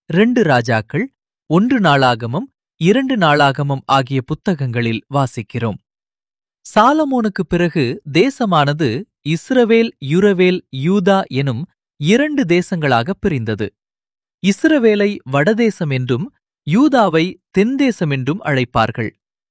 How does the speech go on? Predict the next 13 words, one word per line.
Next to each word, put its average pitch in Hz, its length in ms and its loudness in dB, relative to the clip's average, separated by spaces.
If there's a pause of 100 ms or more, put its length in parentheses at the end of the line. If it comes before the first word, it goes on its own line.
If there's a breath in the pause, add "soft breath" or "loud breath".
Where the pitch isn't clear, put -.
(440)
அசீரியா 277 520 2
ராஜாவாகிய 175 920 0 (140)
தில்காத்பில் 247 720 0
நேசரின் 165 480 0
காலத்தில் 135 680 0 (420)
வடதேசமாகிய 202 1120 2
இஸ்ரவேல் 214 600 0
தேசமானது 143 840 0 (360)
அசீரியாவுக்கு 175 800 2 (120)
சிறைப்பட்டு 175 500 -2
போனது. 113 500 -4 (760)
கல்தேய 262 500 0
ராஜாவாகிய 185 840 2